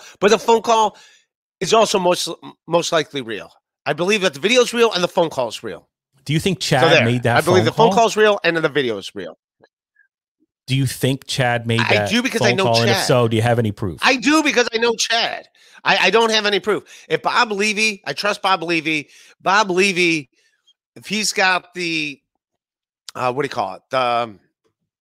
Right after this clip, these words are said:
Speaker 1: the, the phone record, then it's gotta be real.
Speaker 2: But
Speaker 1: Like,
Speaker 2: that,
Speaker 1: he's not
Speaker 2: that phone number, that, I mean, the phone record could easily be false if someone spoofed the call.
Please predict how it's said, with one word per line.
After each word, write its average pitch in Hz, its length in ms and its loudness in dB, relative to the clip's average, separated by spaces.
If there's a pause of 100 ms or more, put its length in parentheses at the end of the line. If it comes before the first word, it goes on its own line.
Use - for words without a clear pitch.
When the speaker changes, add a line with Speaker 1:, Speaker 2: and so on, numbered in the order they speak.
(640)
Speaker 1:
the, 139 260 -12
the 139 140 -6
phone 196 320 2
record, 165 460 0
then 160 180 -2
it's 156 240 -6
gotta 160 260 0
be 143 140 -8
real. 139 200 -2
Speaker 2:
But 123 100 0
Speaker 1:
Like, 165 180 0
Speaker 2:
that, 170 40 -8
Speaker 1:
he's 160 180 -12
not 185 100 -8
Speaker 2:
that 147 160 0
phone 190 260 2
number, 175 300 2 (100)
that, 156 160 2
I - 20 -2
mean, 151 120 2
the 139 60 0
phone 170 200 0
record 143 300 -2 (100)
could 147 340 -2 (140)
easily 135 540 -2
be 110 180 -4
false 110 560 0
if - 120 -8
someone 110 360 -2
spoofed - 540 -6
the 95 80 -8
call. - 560 -4